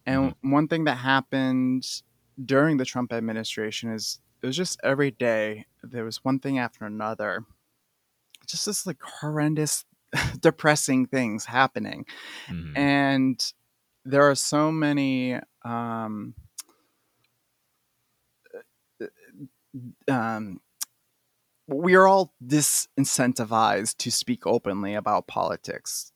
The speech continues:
Speaker 1: If you're a business,
Speaker 2: Yeah.
Speaker 1: people are, you know, p-, businesses are afraid they're gonna lose money if they alienate anyone. Or if you're an employee, you might be afraid you're gonna lose your job, or that you might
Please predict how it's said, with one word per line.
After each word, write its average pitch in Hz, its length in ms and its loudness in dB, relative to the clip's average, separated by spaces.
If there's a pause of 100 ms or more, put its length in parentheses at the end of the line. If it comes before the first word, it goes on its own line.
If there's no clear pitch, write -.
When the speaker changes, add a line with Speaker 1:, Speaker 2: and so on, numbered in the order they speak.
(120)
Speaker 1:
If 120 200 -6
you're 127 180 2
a 131 80 2
business, 143 720 4
Speaker 2:
Yeah. - 120 -6
Speaker 1:
people 127 640 2
are, 123 340 0
you 123 80 -4
know, 120 200 -2
p-, 120 100 -14
businesses 120 480 -6
are 127 60 -2
afraid 123 300 -4
they're 127 120 -2
gonna 123 220 -4
lose 120 280 -4
money 123 460 2
if 104 140 -8
they 117 200 -2
alienate 110 540 -6
anyone. 107 560 -12 (360)
Or 131 640 4
if 120 160 -4
you're 135 140 2
an 139 80 4
employee, 156 720 2
you 110 360 -6
might 117 200 -8
be 120 100 -8
afraid 127 440 -6
you're 127 80 -4
gonna 131 220 -2
lose 135 300 -2
your 143 120 -2
job, 131 580 0
or 113 280 -4 (120)
that 117 200 -6
you 123 120 -4
might 123 440 -4